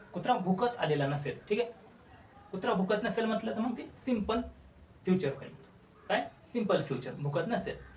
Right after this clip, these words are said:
पण भुकत आलेलं नसेल, म्हणजेच बऱ्याच काळासाठी ती क्रिया घडत नाही,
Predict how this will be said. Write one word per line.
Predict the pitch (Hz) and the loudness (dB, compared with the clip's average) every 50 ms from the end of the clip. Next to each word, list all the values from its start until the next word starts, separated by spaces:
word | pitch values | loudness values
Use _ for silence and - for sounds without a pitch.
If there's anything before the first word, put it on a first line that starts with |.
| - - | -10 -4
पण | 220 190 160 | -2 0 0
भुकत | 143 190 190 254 254 240 | 0 2 2 2 2 2
आलेलं | 226 208 202 185 170 165 151 | 0 0 2 0 0 0 -2
नसेल, | 143 - 143 - | -6 -6 -8 -8
म्हणजेच | 135 151 180 190 190 - - - - - - - - - | -8 -8 -6 -6 -6 -8 -10 -16 -20 -20 -20 -20 -14 -6
बऱ्याच | - 170 202 220 214 - - | -2 0 0 0 0 -2 -2
काळासाठी | - 170 160 160 156 - 147 139 156 - - - - - | 0 0 0 0 0 -4 -6 -6 -6 -8 -10 -12 -12 -10
ती | 165 | -10
क्रिया | - - 180 165 143 139 | -6 -2 0 0 0 0
घडत | 139 - 151 156 180 180 - | 0 -2 0 0 0 0 -2
नाही, | 170 165 165 151 135 - | -4 -6 -4 -4 -4 -6